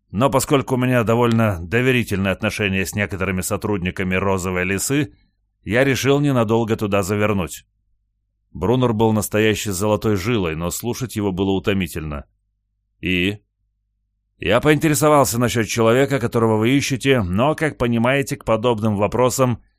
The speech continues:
нужно подходить деликатно и с максимальной осторожностью. Даже те из нас, кто живет здесь, в Тихуане, ведут себя неприметно. Все мы — призраки без имени, без прошлого и без будущего.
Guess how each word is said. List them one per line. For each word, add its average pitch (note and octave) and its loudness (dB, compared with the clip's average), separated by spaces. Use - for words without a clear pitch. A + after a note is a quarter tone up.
нужно C3+ 0
подходить A#2+ -2
деликатно A2+ 0
и A2+ 0
с G2 -6
максимальной G2+ -2
осторожностью. E2+ -2
Даже A#2+ 2
те C#3 4
из A2+ 2
нас, A#2+ 2
кто A2 -2
живет A2 0
здесь, F2+ -2
в - -14
Тихуане, B2+ 0
ведут B2+ 2
себя A#2 0
неприметно. G#2+ -2
Все E3+ 0
мы — D3 2
призраки B2 0
без G2+ -2
имени, C#3 0
без G#2 -4
прошлого A2 0
и G#2 -2
без G2+ -2
будущего. E2+ -6